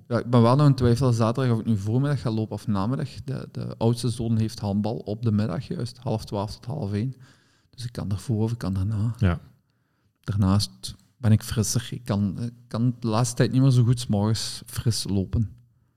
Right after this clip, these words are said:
Speaker 2: Nee,
Speaker 1: Fietsen
Speaker 2: ja.
Speaker 1: gaat dat wel,
Speaker 2: Ik,
Speaker 1: maar
Speaker 2: ik heb geen moeite om dat te geloven, want ik zit zelf ook zo in elkaar.
Speaker 1: Ja. Oké.
Speaker 2: Ça va.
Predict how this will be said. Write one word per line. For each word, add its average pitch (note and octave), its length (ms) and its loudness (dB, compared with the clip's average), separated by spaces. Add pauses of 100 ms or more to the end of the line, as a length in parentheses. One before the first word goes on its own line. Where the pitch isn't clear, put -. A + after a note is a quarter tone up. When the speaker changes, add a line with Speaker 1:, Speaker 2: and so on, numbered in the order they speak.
(420)
Speaker 2:
Nee, G2 300 0
Speaker 1:
Fietsen F#2 300 2
Speaker 2:
ja. - 40 2
Speaker 1:
gaat B2+ 100 0
dat F#2 120 2
wel, F#2+ 260 2
Speaker 2:
Ik, A#2+ 60 4
Speaker 1:
maar A#2 80 2
Speaker 2:
ik A2+ 80 -6
heb G#2 120 4
geen G2+ 200 6
moeite G#2+ 340 6
om G2 100 4
dat G2 120 2
te - 80 2
geloven, G2 380 4
want G2 140 0
ik F#2+ 120 -4
zit - 180 -4
zelf F#2 240 -4
ook F#2 100 -8
zo G#2+ 120 -4
in F#2+ 80 -2
elkaar. G2+ 300 -4
Speaker 1:
Ja. G#2+ 200 -4 (1300)
Oké. C#3 420 6
Speaker 2:
Ça - 380 2
va. F#2 240 2